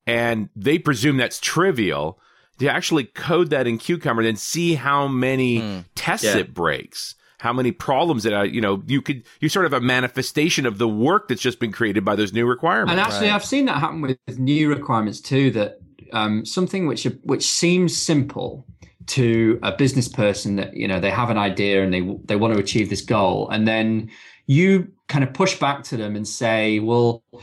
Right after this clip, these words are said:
Speaker 3: okay, but imagine this scenario. What should it do in this scenario? Or, and then what about this other scenario? What should it do here?" And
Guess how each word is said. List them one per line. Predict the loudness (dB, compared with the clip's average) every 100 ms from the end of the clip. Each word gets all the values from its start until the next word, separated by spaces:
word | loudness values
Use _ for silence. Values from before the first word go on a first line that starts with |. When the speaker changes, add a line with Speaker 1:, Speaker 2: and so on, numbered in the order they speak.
| -20 -4
Speaker 3:
okay, | -2 -2 -8 -4 0 2
but | 2 0 0 -12 0
imagine | 2 2 4 2
this | 2
scenario. | 0 2 2
What | 4 2
should | 2
it | 2
do | 2
in | 4
this | 2 0
scenario? | 0 2 2 2
Or, | 4 6 4 2
and | 2 4
then | 4 4 2 2
what | 2
about | 2 0
this | 0
other | 0
scenario? | 0 0 2 2
What | 2
should | 0 -2
it | 0
do | 0
here?" | 2 2 2 0 -4 -16 -20 -4
And | 2 2